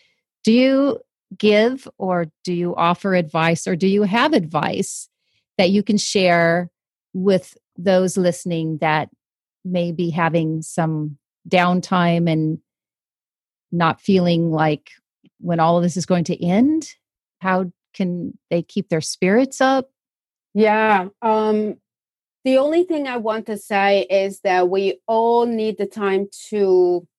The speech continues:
Speaker 2: reinvent ourselves at some point of another. And this is a beautiful time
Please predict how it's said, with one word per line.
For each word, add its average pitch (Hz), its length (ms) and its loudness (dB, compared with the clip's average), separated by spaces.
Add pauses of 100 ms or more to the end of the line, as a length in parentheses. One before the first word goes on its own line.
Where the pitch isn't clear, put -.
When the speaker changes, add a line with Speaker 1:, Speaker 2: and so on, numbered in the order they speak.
(800)
Speaker 2:
reinvent 208 680 -2
ourselves 185 600 -4
at 165 80 -6
some 180 260 -2 (100)
point 170 360 -4
of 175 140 -6
another. 165 560 -6 (380)
And 196 600 2 (160)
this 226 240 0
is 240 400 0 (120)
a 220 120 0
beautiful 226 500 -2
time 220 500 0